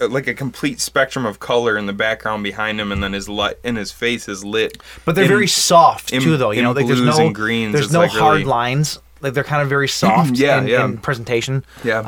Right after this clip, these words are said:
Speaker 2: Um, definitely, uh, one of a kind. You know, it's his own style.
Speaker 1: Yeah, it's
Speaker 2: And,
Speaker 1: really
Speaker 2: um,
Speaker 1: amazing stuff.
Speaker 2: yeah, iconic, iconic artist, and, uh, we lost him. Uh, the, the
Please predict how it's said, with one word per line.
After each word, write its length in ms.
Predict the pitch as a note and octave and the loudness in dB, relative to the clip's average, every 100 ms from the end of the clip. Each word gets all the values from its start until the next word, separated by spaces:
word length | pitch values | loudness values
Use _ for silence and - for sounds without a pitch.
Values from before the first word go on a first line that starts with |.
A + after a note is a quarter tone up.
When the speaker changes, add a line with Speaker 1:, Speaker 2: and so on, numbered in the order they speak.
| C3 B2+ | -2 -2
Speaker 2:
Um, 140 | A#2+ | 0
definitely, 520 | E3+ E3+ D#3+ C3+ - | -2 2 0 0 -4
uh, 160 | C#3+ C3+ | 0 0
one 200 | C3+ D3+ | 0 0
of 60 | B2+ | 0
a 40 | |
kind. 360 | C3 C3+ A#2+ A2+ | -2 -4 -4 -4
You 80 | |
know, 100 | A#2 | -2
it's 140 | A2 - | -4 -4
his 80 | B2 | -4
own 140 | A#2+ | -4
style. 440 | - A#2+ B2 A2 A2 | -2 -2 2 2 2
Speaker 1:
Yeah, 120 | A2+ | 0
it's 80 | A2+ | 0
Speaker 2:
And, 60 | |
Speaker 1:
really 120 | A#2 | 0
Speaker 2:
um, 140 | A2+ A2+ | 2 2
Speaker 1:
amazing 260 | A2 G#2+ | -2 -4
stuff. 340 | G2 A2 G#2+ G2+ - - | -6 -2 -2 -4 -12 -2
Speaker 2:
yeah, 200 | D#3+ C3+ | 0 0
iconic, 540 | D3+ D#3+ F#3 F3+ E3 | -2 -2 0 0 0
iconic 380 | D3 D#3 D3 C#3 | -2 -2 -2 -2
artist, 420 | C3 C3+ B2+ - | -2 0 -2 -2
and, 320 | C3 A#2+ A#2+ A#2+ | -2 0 -2 0
uh, 200 | A#2 A#2 | 0 0
we 60 | |
lost 280 | C3+ C#3+ D3 | 2 0 0
him. 160 | E3+ E3 - - - | -2 -2 -4 -8 0
Uh, 180 | F3+ | 2
the, 160 | E3+ F#3+ D#3+ | 2 0 -4
the 140 | D3+ | -8